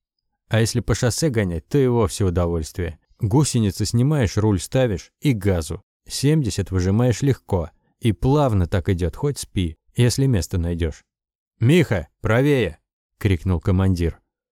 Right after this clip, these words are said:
«Держи на холм с этой... что там у них, с часовней». «Понял! Заряжающий, осколочный». «Есть осколочный»,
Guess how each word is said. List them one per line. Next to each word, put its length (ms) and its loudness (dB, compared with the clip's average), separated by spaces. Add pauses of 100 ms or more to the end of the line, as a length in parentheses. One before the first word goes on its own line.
(260)
«Держи 400 0
на 140 0
холм 280 0
с 120 -4
этой... 480 -2
что 480 -6
там 160 0
у 60 2
них, 260 -2 (200)
с 120 -14
часовней». 640 0 (400)
«Понял! 520 2 (440)
Заряжающий, 920 0
осколочный». 800 -2 (520)
«Есть 440 4
осколочный», 800 0